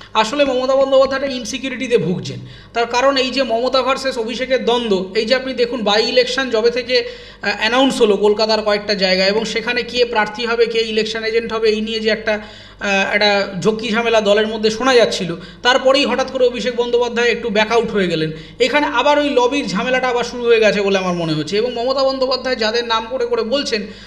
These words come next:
তারা আনফর্চুনেটলি প্রত্যেকেই মমতা বন্দ্যোপাধ্যায়ের লবির লোক, মানে, এই সুজিত বসু থেকে শুরু করে, আহ,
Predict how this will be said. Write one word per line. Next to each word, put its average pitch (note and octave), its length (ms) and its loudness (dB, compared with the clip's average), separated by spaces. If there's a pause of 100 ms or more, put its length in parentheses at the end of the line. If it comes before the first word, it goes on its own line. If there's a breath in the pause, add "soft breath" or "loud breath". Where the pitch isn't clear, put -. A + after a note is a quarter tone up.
(180 loud breath)
তারা B3+ 180 4
আনফর্চুনেটলি C#4 880 0
প্রত্যেকেই C4 440 -2
মমতা B3+ 300 -2
বন্দ্যোপাধ্যায়ের B3+ 720 2
লবির A#3+ 340 4
লোক, E3+ 340 -2 (320 loud breath)
মানে, B3 160 -2 (180)
এই B3+ 120 0 (380)
সুজিত B3+ 280 -4
বসু A#3+ 220 -2
থেকে B3 240 -2
শুরু B3 200 -6
করে, A#3+ 380 4 (260 loud breath)
আহ, A3+ 180 2